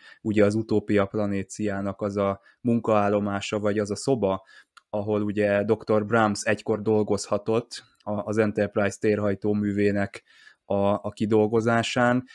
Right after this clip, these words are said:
és nekem itt van a, a T N G-nek a kortalansága. Az előbb mondtuk ugye, hogy a Khan haragjára, ha ránézünk, akkor lehet, hogy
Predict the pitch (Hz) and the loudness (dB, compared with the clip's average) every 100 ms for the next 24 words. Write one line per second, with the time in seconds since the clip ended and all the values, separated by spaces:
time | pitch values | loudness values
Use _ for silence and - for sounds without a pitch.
0 | - _ 107 107 104 - 123 120 131 139 | -20 _ 0 0 0 -2 0 2 2 2
1 | 135 120 113 107 107 110 107 117 113 104 | 2 0 2 2 0 -4 -4 0 2 0
2 | 104 104 101 - - 110 107 107 104 101 | -2 -4 -6 -8 -2 0 0 -2 -2 -4
3 | - 101 101 110 127 - _ _ - 110 | -4 -4 -2 -2 -2 -6 _ _ -4 4
4 | 127 120 120 120 - 120 110 110 107 107 | 4 4 2 -2 -2 -2 0 0 0 0
5 | - 113 107 110 107 107 104 104 107 107 | 0 -2 0 -2 -2 -2 -2 0 0 0
6 | 107 104 98 101 98 98 - 104 104 104 | 0 -2 -2 -4 -6 -8 -6 -2 0 0
7 | 98 - 101 98 | -2 -4 -2 -2